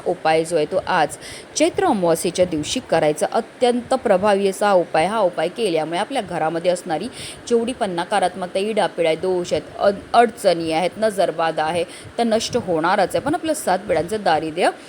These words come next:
नष्ट होऊन आपल्या संपूर्ण कुटुंबाची भरभरून अशी प्रगती होणार आहे. म्हणूनच व्हिडिओ जास्तीत जास्त लोकांपर्यंत शेअर करा, जेणेकरून प्रत्येकाच्या आयुष्याचं कल्याण हो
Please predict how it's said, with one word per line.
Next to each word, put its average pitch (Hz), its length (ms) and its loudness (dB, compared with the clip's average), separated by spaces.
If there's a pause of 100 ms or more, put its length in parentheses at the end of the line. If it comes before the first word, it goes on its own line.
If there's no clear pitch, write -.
(160)
नष्ट 240 460 6
होऊन 170 220 4
आपल्या 185 280 0
संपूर्ण 208 560 2
कुटुंबाची 160 640 -2
भरभरून 202 460 2
अशी 190 180 -4
प्रगती 175 440 0 (400)
होणार 240 320 6
आहे. 233 80 4
म्हणूनच 214 480 0
व्हिडिओ 170 340 0
जास्तीत 160 400 -2
जास्त 160 300 -2
लोकांपर्यंत 170 720 0 (360)
शेअर 226 280 4
करा, 147 260 0
जेणेकरून 185 680 -2
प्रत्येकाच्या 285 760 2
आयुष्याचं 170 420 0
कल्याण 160 420 2
हो 220 120 0